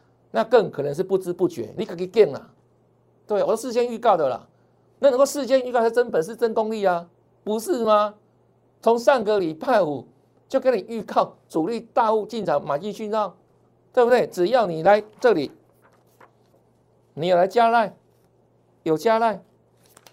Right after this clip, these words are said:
然后呢，你有留一六八，清清楚楚告诉大家，这个有没有？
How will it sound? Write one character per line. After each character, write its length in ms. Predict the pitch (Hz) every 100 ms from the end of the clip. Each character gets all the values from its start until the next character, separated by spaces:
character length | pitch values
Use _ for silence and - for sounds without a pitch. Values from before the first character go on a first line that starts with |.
| -
然 120 | 175
后 140 | 240 233
呢， 240 | 214 208 - _ _ _ _ _ _ _ _ _ _ _ _ - - - - _ _ -
你 120 | 175
有 100 | 202
留 200 | 175 202
一 120 | 226
六 160 | 240 208
八， 280 | 220 226 226 _ _ _ _ _ _ _ _ _ _ _ _ _ _ _ _
清 180 | 262 269
清 160 | 269
楚 120 | 220
楚 100 | 233
告 160 | 185 226
诉 100 | 220
大 160 | 226 208
家， 240 | 214 226 _ _ _ _ _ _ _ _ _ -
这 80 |
个 220 | 220 220 - _ _ _ _ _ _ _ _ _ _ -
有 80 |
没 80 | 165
有？ 220 | 220 165